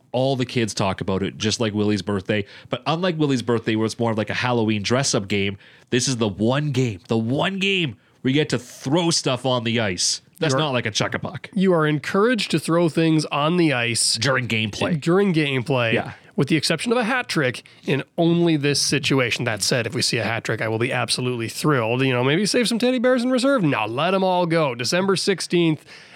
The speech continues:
Speaker 2: and it's, it's one of the most fun nights of the year. It really is.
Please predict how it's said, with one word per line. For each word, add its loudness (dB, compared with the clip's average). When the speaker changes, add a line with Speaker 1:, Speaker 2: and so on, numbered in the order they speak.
Speaker 2:
and 0
it's, -2
it's -2
one 2
of 2
the 2
most 0
fun 0
nights -2
of -4
the -10
year. -6
It -10
really -8
is. -8